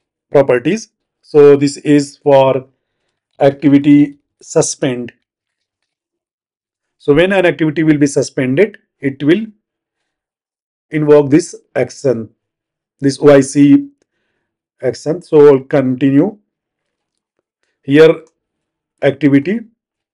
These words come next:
So when activity is suspended, so here I will select the suspended.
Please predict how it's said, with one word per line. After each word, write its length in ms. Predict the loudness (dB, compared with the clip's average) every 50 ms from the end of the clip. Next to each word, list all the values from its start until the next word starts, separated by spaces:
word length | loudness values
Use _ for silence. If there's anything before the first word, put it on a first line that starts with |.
| _ _ _ _
So 180 | _ -4 0
when 140 | 0 0 0
activity 540 | 0 -4 -4 -2 -2 -2 -2 -2 -6 -10 -6
is 600 | 0 2 4 6 6 4 2 -2 -10 -18 -20 -20 _ _ _ _ _ _ _ _ _ _ _ _ _ _ _ _ _ _ _ _ _ _ _ _ _ _ _ _ _ _
suspended, 720 | _ -4 -2 -2 -2 -2 -4 -4 -4 -2 0 0 0 0
so 80 | 0 -4
here 180 | 0 2 4 4
I 80 | 4
will 140 | 2 2 -4
select 320 | -2 -2 0 0 0 -2
the 80 | -2 -6
suspended. 720 | -4 -2 -6 -6 -6 -8 -10 -8 -6 -4 -4 -4 -6 -6